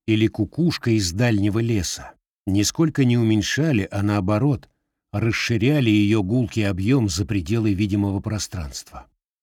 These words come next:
К вечеру, когда из низин поднимался туман, тишина делалась зримой, материализуясь в его стелющихся по окрестным полям и улицам посёлка белёсых облаках, иногда розовых на закате.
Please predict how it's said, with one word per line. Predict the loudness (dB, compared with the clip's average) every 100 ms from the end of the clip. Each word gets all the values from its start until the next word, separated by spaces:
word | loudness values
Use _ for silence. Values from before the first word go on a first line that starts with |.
| _ _ _
К | -4
вечеру, | 0 4 2 2 0 0
когда | -2 -2 0
из | 0 0 2
низин | 2 2 2 2
поднимался | 0 0 2 2 0 -2 -4
туман, | 0 0 2 0 -2 -8 _ _ _ _ _ _ -8
тишина | -4 -2 2 2 4
делалась | 2 2 2 4 2 2
зримой, | 0 0 0 2 0 -4 -6 -16 _ _ _ _ _ _
материализуясь | 0 0 2 0 2 0 2 4 2 0
в | -2
его | -2 0 0
стелющихся | -2 -2 0 2 0 -4 -4 -4
по | 0 0
окрестным | 0 -2 -2 0 0
полям | 0 2 2 2
и | 2
улицам | 2 2 0 -2 0
посёлка | -2 0 2 2 0 -4 -6 -20 _ -10
белёсых | -2 0 0 0 -2 -2
облаках, | -2 -4 -4 -6 -6 -10 -20 _ _ _ _ -4
иногда | 0 0 0 0
розовых | 2 2 2 -2 -6 -6
на | -6
закате. | -6 -8 -10 -12 -16